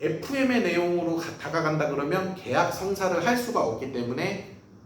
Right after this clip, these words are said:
그냥 편법, 이상한 편법, 그냥 시장상, 분위기상, 통상적인 거래상으로 거래를 하는 실무적인 내용으로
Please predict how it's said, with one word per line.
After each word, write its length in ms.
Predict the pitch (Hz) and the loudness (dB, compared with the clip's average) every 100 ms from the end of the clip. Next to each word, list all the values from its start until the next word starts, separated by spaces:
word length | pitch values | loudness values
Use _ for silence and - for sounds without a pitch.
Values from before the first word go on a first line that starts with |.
| - | -14
그냥 420 | - 151 151 - | -2 0 0 -2
편법, 800 | - 262 277 - 202 202 - - - - | -6 -2 -2 4 6 4 -2 -12 -20 -16
이상한 600 | 143 214 220 208 185 - | -6 -2 0 0 0 -4
편법, 640 | - 247 247 185 - - | -2 0 2 2 2 -2
그냥 180 | 139 135 | -6 -6
시장상, 840 | 135 220 226 226 202 202 214 214 - | -6 -4 0 0 0 -2 -2 -2 -4
분위기상, 720 | 143 160 165 156 175 202 190 | -2 -2 0 0 0 -2 -4
통상적인 880 | 226 233 220 208 180 165 165 160 160 - - | -6 -4 -2 -2 -2 0 0 -2 -6 -12 -16
거래상으로 720 | - - 180 202 196 180 160 - | -6 0 2 4 2 0 0 -2
거래를 460 | 120 135 135 135 | -2 -2 0 0
하는 440 | 202 208 233 247 - - | 0 0 0 -4 -8 -12
실무적인 760 | - 277 285 277 247 196 170 | -10 -4 -2 0 2 2 2
내용으로 720 | 123 120 120 120 185 226 - | 2 0 0 0 0 0 -4